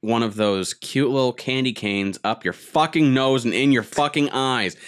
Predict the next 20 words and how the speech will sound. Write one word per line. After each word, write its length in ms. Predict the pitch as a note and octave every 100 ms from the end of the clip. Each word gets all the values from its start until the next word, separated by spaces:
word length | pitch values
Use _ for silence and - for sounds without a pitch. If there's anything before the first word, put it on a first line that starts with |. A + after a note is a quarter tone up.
| -
because 200 | A2+ G#2+
this 180 | F#2+ D#3
shit 240 | - D3 -
doesn't 240 | B2+ C3+
know 120 | B2+
personal 340 | A#2+ B2+ A#2+ A2+
space 340 | - A#2+ A#2
in 60 | A2+
the 60 | G#2
same 280 | B2 A#2+
way 140 | A#2+ A#2
a 60 |
demon 260 | F2+ A#2+ B2
from 160 | A2+ A2
hell 180 | A#2
doesn't 220 | A2+ G#2 F#2+
know 140 | G#2+
a 40 | G#2+
loving 300 | G#2+ G#2 G2
God. 380 | G2+ F#2+ F2